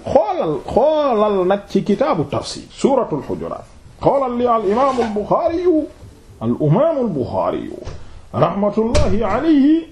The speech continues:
mu def, baabu laa tarfa'u aswaatakum fawqa sawti nabi. Fee lan la wax, laa tuqaddimu. Ah, fi ñu jóge léegi du dane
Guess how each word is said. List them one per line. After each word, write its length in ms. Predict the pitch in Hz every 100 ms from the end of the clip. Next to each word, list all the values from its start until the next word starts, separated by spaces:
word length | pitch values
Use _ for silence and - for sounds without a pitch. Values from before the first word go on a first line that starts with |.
| -
mu 180 | 131 180
def, 160 | 151 - -
baabu 480 | 143 143 202 220 220
laa 180 | 214 208
tarfa'u 480 | 208 175 185 190 175
aswaatakum 600 | - 196 262 196 - 226 -
fawqa 340 | 277 254 160
sawti 360 | - 135 113 101
nabi. 260 | 92 - - - - - - - - - - - -
Fee 240 | - 165 185
lan 200 | 185 165
la 80 | 156
wax, 120 | 139
laa 180 | 156 156
tuqaddimu. 600 | 160 143 117 113 104 80 - - - - - - - - -
Ah, 400 | 147 196 311 - - - -
fi 140 | 185
ñu 100 | 226
jóge 240 | 175 160 160
léegi 260 | 190 175
du 100 | 165
dane 320 | 165 185 190